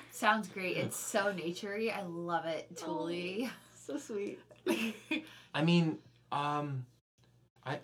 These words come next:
Speaker 3: I have, I have guest rooms if you all wanna spend the night. It, it's gonna,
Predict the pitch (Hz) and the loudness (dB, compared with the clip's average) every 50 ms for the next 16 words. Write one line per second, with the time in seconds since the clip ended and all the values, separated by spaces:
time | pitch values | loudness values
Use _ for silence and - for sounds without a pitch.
0 | - - 139 139 131 165 180 170 135 - - - 135 139 160 180 170 131 120 120 | -2 -2 0 4 6 6 6 6 4 -4 -2 0 4 6 6 6 6 4 2 2
1 | 156 - - - 180 180 175 165 156 156 - - 127 127 - 139 135 131 131 123 | 2 2 2 4 6 6 8 6 4 2 0 -6 -6 -4 2 4 6 6 6 4
2 | 131 135 127 - - - 131 127 117 117 120 147 160 139 127 - - - 113 123 | 2 2 2 0 0 -2 0 0 0 0 2 2 2 2 0 -2 -4 -4 -4 -4
3 | 117 - - 117 113 - - - - - - 131 131 135 131 127 123 | -4 -4 -6 -8 -8 -8 -10 -12 -8 -2 2 2 4 6 4 4 2